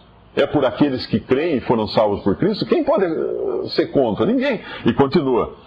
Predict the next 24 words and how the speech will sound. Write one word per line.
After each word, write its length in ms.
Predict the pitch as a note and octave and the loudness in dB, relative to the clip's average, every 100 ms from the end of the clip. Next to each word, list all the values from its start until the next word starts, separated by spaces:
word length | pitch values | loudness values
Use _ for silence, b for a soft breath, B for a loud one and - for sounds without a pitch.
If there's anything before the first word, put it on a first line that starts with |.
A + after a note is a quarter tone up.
| B B B | B B B
"Aquele 540 | - - - A3+ A#3+ A3+ | 0 0 2 2 2 2
que 140 | G#3 | 2
nem 200 | G#3+ A3+ | 2 -2
mesmo 420 | F#3+ G3+ E3 E3+ | 0 0 0 -2
seu 180 | - E3 | 2 2
próprio 380 | - E3 D#3+ D3 | 4 2 2 0
filho 280 | - D#3+ D3 | 0 0 2
poupou, 580 | D3+ C#3 - B2 G#2+ C#3 | 2 2 2 2 4 2
antes 200 | F3+ D#3+ | 2 0
o 100 | E3 | 0
entregou 460 | D#3 C#3+ A#2+ D#3 | 2 2 2 0
por 160 | C#3+ C3 | 2 2
todos 300 | C#3+ A#2+ G2+ | 4 2 0
nós, 340 | A2 C#3+ E3 - B B - | 2 2 0 -6 B B -4
como 360 | - C4+ C4 A#3 | 0 2 2 0
nos 260 | G3+ E3+ C#3+ | 0 0 0
não 200 | G3 F#3 | 0 2
dará 340 | D#3+ D#3 F3 | 2 2 2
também 360 | E3+ C3+ E3+ F3+ | 0 0 -2 0
com 140 | F3 | 0
ele 160 | F3 E3 | 0 0
todas 340 | F#3+ F3+ D#3+ | 2 2 0
as 160 | D3+ - | -2 0
coisas?" 640 | E3 F#3+ A#2+ F#2 - | 0 0 0 -2 -2